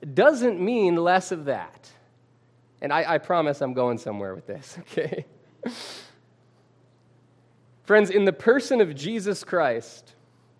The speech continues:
we, if we're Christians, profess there to be one hundred percent humanity and one hundred percent divinity there at the exact same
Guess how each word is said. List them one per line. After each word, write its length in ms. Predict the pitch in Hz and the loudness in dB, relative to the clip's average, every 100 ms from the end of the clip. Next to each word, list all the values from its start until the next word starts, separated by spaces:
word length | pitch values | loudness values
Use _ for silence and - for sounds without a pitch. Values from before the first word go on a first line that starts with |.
| _ _ _ _ _ _ _ _ - | _ _ _ _ _ _ _ _ -8
we, 440 | 143 233 262 - - | -4 -2 -2 -6 -4
if 140 | 175 165 | -2 0
we're 160 | 160 | -2
Christians, 880 | - 190 254 - 160 139 185 240 - - _ _ - _ _ - | 0 -2 -2 -4 -4 -2 -4 -6 -12 -20 _ _ -20 _ _ -4
profess 600 | 190 - 185 208 254 - | -2 2 4 4 2 -2
there 240 | 202 185 | -4 -2
to 80 | 180 | 0
be 300 | 165 185 175 - - | -2 -4 -6 -10 0
one 180 | 170 170 | 2 2
hundred 560 | 139 220 311 311 262 | 4 4 4 0 -4
percent 600 | - 208 - 208 247 254 - - _ _ _ | -4 -4 -2 2 4 2 -4 -20 _ _ _
humanity 720 | - 190 190 185 180 185 262 262 - - _ _ _ _ _ _ _ _ - | -2 2 4 4 4 0 -4 -8 -16 -20 _ _ _ _ _ _ _ _ -2
and 160 | 190 | 0
one 220 | 180 180 165 | 4 4 6
hundred 480 | 175 269 294 302 | 6 4 4 -2
percent 640 | - 262 - 196 240 - 165 | -4 -6 0 0 0 -6 -8
divinity 520 | 156 147 151 202 294 - _ _ _ _ _ _ _ _ - | -2 0 0 -2 -6 -10 _ _ _ _ _ _ _ _ -18
there 420 | 127 160 190 262 | 0 4 6 6
at 160 | - - | 4 0
the 180 | 190 170 | -4 -4
exact 680 | 147 123 160 220 - - - | -4 0 2 2 -2 -14 -2
same 400 | 185 175 175 | 0 2 0